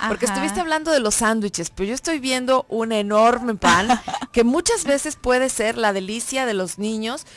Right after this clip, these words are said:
Speaker 1: pero también el suplicio de que si me mandó mi mamá un lonche de
Speaker 2: De ese
Speaker 1: frijoles
Speaker 2: tamaño.
Speaker 1: o huevo con frijoles o, o jamón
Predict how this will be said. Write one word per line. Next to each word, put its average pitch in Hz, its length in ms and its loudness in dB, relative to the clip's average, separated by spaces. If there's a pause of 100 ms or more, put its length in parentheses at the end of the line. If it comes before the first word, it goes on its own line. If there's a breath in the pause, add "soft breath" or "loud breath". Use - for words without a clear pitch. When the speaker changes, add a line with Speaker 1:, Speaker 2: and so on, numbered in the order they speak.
(240 loud breath)
Speaker 1:
pero 240 200 2
también 277 600 2
el 240 180 -2
suplicio 247 680 -2
de 180 140 -4
que 185 120 -10
si - 120 -6
me 196 140 -4
mandó 240 560 4
mi 320 120 -4
mamá 190 540 -2
un 247 300 0
lonche 240 500 2
de 165 160 -8
Speaker 2:
De 208 220 0
ese 240 160 -2
Speaker 1:
frijoles 208 340 8
Speaker 2:
tamaño. 208 480 4
Speaker 1:
o 220 120 4
huevo 226 520 4
con 190 180 -2
frijoles 196 680 2
o, 156 140 -8
o 214 260 -2
jamón 214 540 4